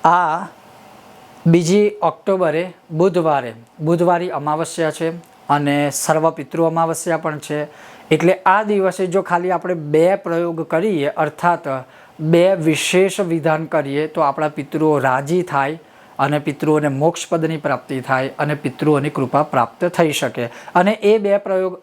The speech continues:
જે કદાચ મેં થોડા સમય પહેલાં પણ વીડિયો બનાવ્યો હતો, તો એ બે પ્રયોગમાં એવું છે કે આપણે આપણું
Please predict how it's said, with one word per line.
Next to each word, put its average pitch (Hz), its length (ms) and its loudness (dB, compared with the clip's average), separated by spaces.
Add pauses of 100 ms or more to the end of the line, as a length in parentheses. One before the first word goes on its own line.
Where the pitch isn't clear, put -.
જે 175 180 -4 (120)
કદાચ 170 380 0
મેં 170 140 -8
થોડા 160 260 -2
સમય 160 280 -6
પહેલાં 151 320 -2
પણ 160 140 -6
વીડિયો 147 280 -2
બનાવ્યો 143 440 0
હતો, 127 260 -6 (320)
તો 196 60 6
એ 202 240 4
બે 214 180 4
પ્રયોગમાં 165 500 0
એવું 175 240 2
છે 185 180 -4
કે 165 140 -4 (100)
આપણે 185 340 0
આપણું 151 500 -4